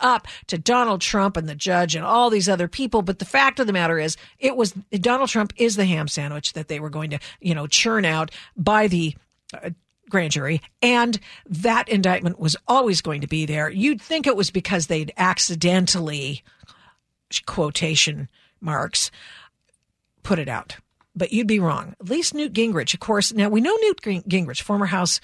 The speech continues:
uh, of Representatives Speaker, and a guy who hails from Georgia. The guy knows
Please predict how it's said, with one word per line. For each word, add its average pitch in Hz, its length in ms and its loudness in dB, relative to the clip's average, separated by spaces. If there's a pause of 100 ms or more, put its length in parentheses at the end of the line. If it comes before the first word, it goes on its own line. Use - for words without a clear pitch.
(400)
uh, 147 80 -16 (300)
of 170 160 0
Representatives 156 760 -2
Speaker, - 540 -8 (1000)
and 185 120 -2
a 196 40 0
guy 226 340 4
who 190 440 0 (280)
hails 196 520 0
from 170 180 2
Georgia. 151 520 -2 (640)
The 175 80 -4
guy 226 200 4
knows 226 320 0